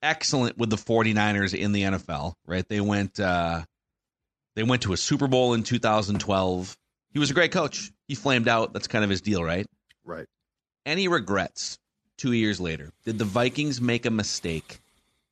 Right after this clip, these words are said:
Speaker 1: by not hiring Jim Harbaugh?
Speaker 2: Selfishly, I do regret it 'cause it would have been so much fun. 'Cause, I mean, he, he is just a, a whirling dervish of sorts. And so covering him and talking about him would have been great fun.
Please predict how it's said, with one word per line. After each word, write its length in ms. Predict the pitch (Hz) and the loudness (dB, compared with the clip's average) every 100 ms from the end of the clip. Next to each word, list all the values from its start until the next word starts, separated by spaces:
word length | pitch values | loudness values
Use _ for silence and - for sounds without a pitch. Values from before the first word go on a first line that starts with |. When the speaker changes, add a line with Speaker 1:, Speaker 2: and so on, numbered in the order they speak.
| _ _ _ | _ _ _
Speaker 1:
by 140 | 98 92 | -8 -6
not 320 | 92 101 92 | -4 -4 -4
hiring 440 | 98 98 98 95 | -4 -2 0 -2
Jim 220 | 82 92 | -2 -2
Harbaugh? 460 | 87 80 78 71 82 - _ _ _ _ _ _ _ _ | -2 -4 -6 -8 -12 -16 _ _ _ _ _ _ _ _
Speaker 2:
Selfishly, 640 | - 165 175 151 - 127 | 0 2 2 0 0 2
I 100 | 113 | 2
do 380 | 107 127 131 123 - | 2 0 -2 -2 -4
regret 340 | 104 98 92 | -6 -4 -4
it 100 | 113 | -4
'cause 180 | 107 82 | -6 -6
it 80 | 107 | -2
would 100 | 104 | -2
have 60 | |
been 120 | 90 80 | -4 -10
so 300 | - 135 107 | -4 -2 0
much 240 | 85 - | -2 -6
fun. 380 | - 98 73 73 _ | -6 -4 -4 -12 _
'Cause, 180 | - 95 | -8 -4
I 60 | 101 | -2
mean, 280 | 95 92 90 | -2 -4 -6
he, 240 | - 101 90 | -6 -6 -6
he 180 | 90 101 | -8 -8
is 140 | 95 - | -8 -6
just 340 | 107 85 - | -6 -6 -8
a, 160 | 80 - _ | -8 -10 _
a 80 | 101 | -6
whirling 640 | 113 139 139 123 107 98 82 | 2 6 6 6 4 -2 -4
dervish 500 | 95 92 73 - 82 | -4 -4 -6 -12 -12
of 120 | - | -12
sorts. 600 | - 76 - - - - | -10 -10 -10 -12 -12 -10
And 220 | 104 98 | -8 -6
so 480 | 92 117 101 98 92 - | -4 0 2 0 -2 -4
covering 440 | - 135 143 131 | -2 0 2 2
him 480 | 113 117 117 117 113 - | 2 2 2 2 -2 -4
and 240 | 101 95 | -6 -4
talking 340 | - 117 - | -4 -6 -6
about 320 | 120 92 90 76 | -6 -4 -6 -6
him 220 | 95 98 | -6 -8
would 180 | 104 104 | -4 -4
have 140 | 95 85 | -4 -6
been 140 | 90 | -10
great 280 | 87 87 78 | -8 -10 -10
fun. 320 | 87 78 73 | -10 -12 -12